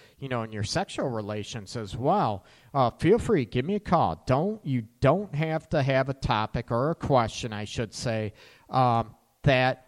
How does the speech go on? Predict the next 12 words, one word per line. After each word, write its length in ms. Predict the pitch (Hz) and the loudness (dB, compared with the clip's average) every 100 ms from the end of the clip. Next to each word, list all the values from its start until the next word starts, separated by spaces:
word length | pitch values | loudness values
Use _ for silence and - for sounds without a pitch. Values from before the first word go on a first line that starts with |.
| _ | _
relates 640 | 123 123 110 143 156 - - | -2 -2 0 -2 -2 -8 -10
to 680 | - 131 120 117 117 117 113 | -2 0 0 0 -2 -4 -6
the 80 | 117 | -6
topic 440 | - 104 - 113 | -4 -4 -4 -6
at 160 | 110 101 | -6 -6
hand 260 | 123 113 | -8 -8
or 160 | 117 107 | -8 -6
the 140 | 104 | -6
discussion 1000 | 95 - - - - 143 131 - 104 98 - _ _ | -8 -12 -16 -16 0 0 0 -4 -8 -10 -18 _ _
that's 260 | 113 107 - | -6 -6 -8
going 400 | 120 104 104 104 | -8 -6 -8 -8
on, 480 | 110 110 107 110 | -8 -6 -8 -10